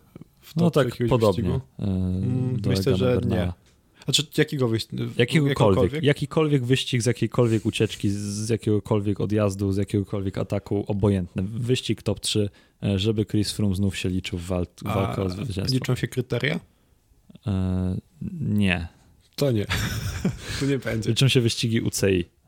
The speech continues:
Speaker 1: Okej, w
Speaker 2: Wpisane do,
Speaker 1: porządku.
Speaker 2: szosowe wyścigi U C I,
Speaker 1: Okej.
Speaker 2: bo kryteria też są U C I, ale, e, nie o to chodzi. No to ja uważam, że tak. Ja uważam, że Chris Froome, e, w którymś z wyścigów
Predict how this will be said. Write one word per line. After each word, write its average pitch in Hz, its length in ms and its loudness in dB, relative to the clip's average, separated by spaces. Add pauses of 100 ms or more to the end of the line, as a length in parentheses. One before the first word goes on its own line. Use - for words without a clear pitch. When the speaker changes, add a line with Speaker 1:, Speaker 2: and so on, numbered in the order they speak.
(300)
Speaker 1:
Okej, 113 260 -6
w 110 40 -4
Speaker 2:
Wpisane 104 240 2
do, 101 80 4
Speaker 1:
porządku. 101 220 0
Speaker 2:
szosowe 131 380 4
wyścigi 107 400 2
U 95 60 0
C 92 180 -4
I, - 60 -4 (240)
Speaker 1:
Okej. 95 240 -2
Speaker 2:
bo 92 80 -2
kryteria 98 320 -2
też - 160 -6
są 90 160 -2
U 90 60 -2
C 92 200 -2
I, - 20 0
ale, 90 300 0 (360)
e, 92 460 0
nie 95 160 2
o 90 40 0
to 92 120 -6
chodzi. 90 280 -6
No 135 80 -2
to 180 100 0
ja 185 160 4
uważam, 147 300 2
że 98 80 -2
tak. - 280 -6 (600)
Ja 127 160 4
uważam, 107 300 2
że 95 100 0
Chris - 300 -2
Froome, 95 280 0 (160)
e, 90 640 0 (100)
w - 100 -16
którymś 135 440 2
z 98 60 -6
wyścigów 98 640 -2